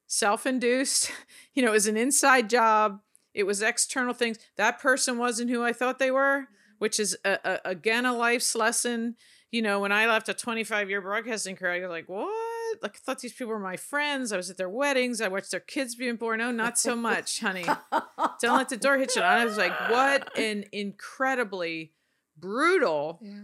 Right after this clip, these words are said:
Speaker 1: but important awakening."
Speaker 3: Yeah.
Speaker 1: And I can't do this alone. I don't wanna do this alone. And that's not how, not necessarily teams are built, but grow. And all I care about is mentoring and coaching
Speaker 3: Yeah.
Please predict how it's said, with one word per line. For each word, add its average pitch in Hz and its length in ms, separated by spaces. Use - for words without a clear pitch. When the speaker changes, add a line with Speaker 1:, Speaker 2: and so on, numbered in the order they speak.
Speaker 1:
but 214 140
important 202 800
awakening." 190 720
Speaker 3:
Yeah. 202 200
Speaker 1:
And 202 300
I 196 80
can't 247 380
do 196 160
this 175 260
alone. 156 540
I 202 80
don't 196 140
wanna 214 200
do 175 220
this - 240
alone. 127 540
And 180 160
that's 185 280
not 185 300
how, 180 220
not 185 340
necessarily 214 600
teams 190 340
are 180 60
built, 165 340
but 143 160
grow. 160 260
And 156 100
all 208 200
I 196 80
care 196 260
about 160 320
is 160 140
mentoring 160 540
and 151 120
coaching - 640
Speaker 3:
Yeah. 196 220